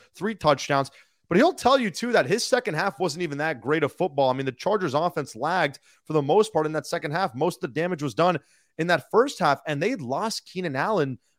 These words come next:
early in that second quarter with a hamstring injury. And Keenan was, at the time, the only Charger producing from an offensive standpoint. So talk about Keenan. We heard that he's probably, I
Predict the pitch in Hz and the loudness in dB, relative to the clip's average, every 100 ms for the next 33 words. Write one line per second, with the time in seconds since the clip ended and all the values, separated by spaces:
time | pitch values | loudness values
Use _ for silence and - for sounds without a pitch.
0 | - 165 208 196 175 - 185 165 160 180 | -2 2 2 0 -2 -2 -6 -6 -4 -2
1 | 190 156 107 104 165 214 - 156 139 131 | 0 -2 -6 -8 -6 -6 -4 -4 -4 -4
2 | 127 120 127 - _ 147 143 - 294 277 | -6 -6 -6 -8 _ -8 -6 -4 -2 0
3 | 170 - _ 139 139 143 - - 208 226 | -2 -4 _ -4 -4 -8 -10 -6 -4 -2
4 | 143 156 202 147 - 180 170 156 - 131 | -2 0 0 -2 2 2 2 -4 -6 -6
5 | 185 170 143 _ _ _ - 151 175 180 | -4 -6 -8 _ _ _ -4 0 0 0
6 | 180 139 - 139 127 139 202 254 262 214 | -4 -4 -4 -4 -4 -4 -2 2 2 2
7 | - - 196 147 120 180 190 - 202 240 | -2 -4 -2 -2 -6 -6 -6 0 0 2
8 | 233 185 139 _ - - 170 202 220 214 | -2 -6 -10 _ -12 -4 0 2 0 -2
9 | 254 - 170 | -4 -2 -6